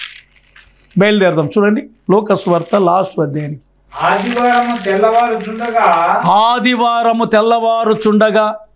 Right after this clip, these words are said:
Speaker 2: తాము సిద్ధపరిచిన సుగంధ ద్రవ్యములను తీసుకొని సమాధి వద్దకు వచ్చి
Speaker 1: సమాధి వద్దకు వచ్చి
Speaker 2: సమాధి ముందర ఉండిన
Speaker 1: ఆ.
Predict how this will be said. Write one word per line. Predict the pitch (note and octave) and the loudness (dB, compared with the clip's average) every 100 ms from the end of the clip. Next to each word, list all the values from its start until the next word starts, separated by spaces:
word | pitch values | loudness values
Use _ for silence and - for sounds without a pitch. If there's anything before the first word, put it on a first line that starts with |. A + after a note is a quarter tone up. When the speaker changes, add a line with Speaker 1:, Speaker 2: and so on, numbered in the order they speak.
| _ | _
Speaker 2:
తాము | - - G#3+ G#3+ | -6 -4 -4 -8
సిద్ధపరిచిన | F#3+ F#3+ B3 A#3+ A#3+ A3+ A#3+ | -12 -12 -8 -4 -4 -4 -8
సుగంధ | A3+ G3+ G3+ A3 A3 | -8 -8 -6 -4 -2
ద్రవ్యములను | A3+ F#3+ G#3 G#3+ A3+ A3+ A3 G#3 G3 | -2 0 0 2 0 -2 -4 -6 -10
తీసుకొని | G#3+ F#3+ - A3 G3+ | -12 -12 -8 -6 -6
సమాధి | G3 G3 G#3+ A3+ A3 | -4 -2 -2 -2 -4
వద్దకు | G#3 G3 G3+ G3 F#3+ | -6 -8 -6 -4 -2
వచ్చి | F#3+ - A#3 F3 | -4 -6 -4 -2
Speaker 1:
సమాధి | E3+ F#3+ A#3 A#3+ A#3+ | 0 2 0 0 -2
వద్దకు | A3+ F#3 A#3 G#3 | -2 -2 0 2
వచ్చి | A3 G#3+ A#3 A3+ A#3 - _ | 0 0 -2 -2 -4 -14 _
Speaker 2:
సమాధి | E3 F#3+ G#3+ A#3+ B3 | -10 -6 -4 -4 -4
ముందర | B3 A#3 A#3+ A#3 G#3 | -10 -10 -4 -2 -2
ఉండిన | F3+ F#3+ G#3+ B3 B3 F#3 - E3+ F3+ | -4 -10 -6 -4 -2 0 0 0 0
Speaker 1:
ఆ. | F3 F3 | 2 0